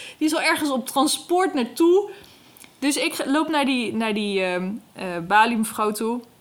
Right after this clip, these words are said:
Ik zei zo, "Ja, mijn boek is weg." Ik wist helemaal niet hoe dat allemaal werkte. Het was echt de tweede keer dat ik wat leende. Ik zei, "Ja, ik weet niet waar mijn boek is, maar mijn boekenlegger zit er nog in."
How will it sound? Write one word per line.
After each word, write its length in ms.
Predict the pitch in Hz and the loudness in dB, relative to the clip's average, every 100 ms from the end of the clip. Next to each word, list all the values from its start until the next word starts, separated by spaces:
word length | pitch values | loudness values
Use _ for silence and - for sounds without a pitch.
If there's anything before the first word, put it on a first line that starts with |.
| _ - - _ - | _ -20 -20 _ -12
Ik 60 | 254 | -6
zei 180 | 247 | -2
zo, 60 | 254 | 0
"Ja, 300 | 254 269 269 | 2 6 6
mijn 280 | 269 277 262 | 6 2 2
boek 240 | 339 359 | 4 4
is 120 | 359 | 4
weg." 320 | 302 359 320 - | 4 2 2 -2
Ik 160 | 208 | -2
wist 160 | 185 208 | -2 -2
helemaal 220 | 208 214 | -2 0
niet 100 | 202 | 0
hoe 120 | 196 | 0
dat 180 | 190 185 | -2 -2
allemaal 220 | - 185 | -4 -4
werkte. 340 | 165 160 165 185 | -4 -6 -6 -8
Het 80 | 165 | -6
was 120 | 185 | -4
echt 160 | 196 208 | -6 -6
de 80 | |
tweede 300 | 180 202 190 | -4 0 0
keer 120 | 180 185 | 0 -2
dat 120 | 185 | -4
ik 60 | |
wat 160 | 175 170 | -6 -4
leende. 340 | 175 170 170 | -2 -2 -4
Ik 360 | 160 165 - - - | -6 -10 -16 -16 -4
zei, 120 | 247 | 2
"Ja, 220 | 254 262 | 6 6
ik 140 | 254 | 4
weet 140 | 262 277 | 2 0
niet 100 | 294 | 2
waar 160 | 285 302 | 2 2
mijn 140 | 294 | 2
boek 220 | 294 311 | 2 2
is, 100 | 294 | 2
maar 160 | 254 277 | 2 2
mijn 160 | 302 | 2
boekenlegger 560 | 240 359 370 294 294 302 | 6 6 6 4 4 2
zit 240 | 311 320 | 2 2
er 80 | 320 | 2
nog 200 | 294 - | 2 0
in." 360 | - 277 277 | 2 2 2